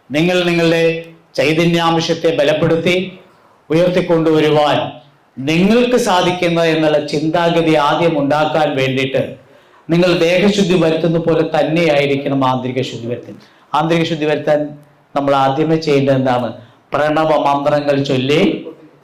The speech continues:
ശുദ്ധീകരിക്കണം. എങ്ങനെയാ പ്രണവ മന്ത്രം ചൊല്ലുക എന്ന് ചോദിച്ചു കഴിഞ്ഞാൽ എല്ലാവരും പറയും,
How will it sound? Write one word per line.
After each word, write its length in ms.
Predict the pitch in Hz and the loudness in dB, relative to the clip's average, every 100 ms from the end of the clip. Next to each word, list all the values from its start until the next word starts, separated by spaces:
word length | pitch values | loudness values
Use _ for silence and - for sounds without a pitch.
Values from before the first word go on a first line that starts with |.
| _ _ | _ _
ശുദ്ധീകരിക്കണം. 680 | - 117 127 117 - 110 - - _ _ _ _ _ _ _ _ _ _ _ _ _ _ _ _ _ - | -12 -6 -6 -6 -10 -16 -20 -20 _ _ _ _ _ _ _ _ _ _ _ _ _ _ _ _ _ -4
എങ്ങനെയാ 380 | 180 226 262 254 | 0 2 2 2
പ്രണവ 320 | 240 220 226 | 2 2 2
മന്ത്രം 360 | 220 202 208 | 2 2 0
ചൊല്ലുക 320 | 196 190 180 180 | 2 2 2 2
എന്ന് 240 | 175 165 | 2 0
ചോദിച്ചു 300 | 165 156 147 | 0 0 0
കഴിഞ്ഞാൽ 300 | 151 151 139 | 0 0 0
എല്ലാവരും 400 | 143 156 156 151 | 0 0 0 0
പറയും, 440 | 143 139 135 - | 2 2 0 -4